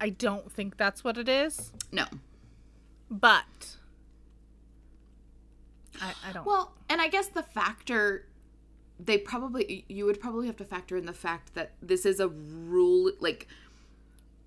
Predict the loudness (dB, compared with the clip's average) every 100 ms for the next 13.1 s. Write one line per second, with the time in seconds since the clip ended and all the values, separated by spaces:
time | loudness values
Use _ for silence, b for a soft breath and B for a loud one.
0 | -20 -20 -20 -20 -8 -2 0 4 6 6
1 | 4 4 2 4 4 4 -2 -6 -10 -14
2 | -14 -14 -20 -20 -20 -20 -20 -8 -2 -2
3 | -6 0 4 4 4 4 4 4 0 -2
4 | -8 -20 -20 -20 -20 -8 -4 0 0 -2
5 | -4 -4 -4 -4 -4 -4 -4 -4 -4 -6
6 | -14 -2 0 0 -2 -12 b b b b
7 | -4 -2 -2 0 0 0 0 0 0 0
8 | 0 0 0 0 0 0 0 0 0 -2
9 | -4 -4 -4 -2 -4 -8 -20 -20 -20 -20
10 | -12 -10 -10 -14 -8 -4 0 0 0 -2
11 | -4 -2 0 2 0 -2 -4 -10 -14 -20
12 | -20 b b b b b b b b 0